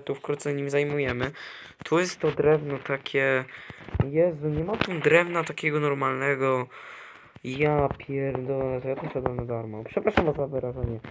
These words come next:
że przeklinam. Ale... Musiałem coś tutaj odłożyć. Jezu, dobra, nie.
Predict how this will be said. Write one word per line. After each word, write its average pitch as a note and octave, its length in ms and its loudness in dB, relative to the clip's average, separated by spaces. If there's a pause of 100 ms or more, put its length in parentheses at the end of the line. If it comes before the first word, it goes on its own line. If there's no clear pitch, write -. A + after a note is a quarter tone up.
(260)
że C3+ 120 -2
przeklinam. B2 600 2 (1300)
Ale... D3 280 -2 (1300)
Musiałem F3 320 0
coś B2+ 160 -14
tutaj A#2 260 -10
odłożyć. A2 600 -6 (1300)
Jezu, C3 400 -10 (160)
dobra, - 360 -6 (140)
nie. - 100 -14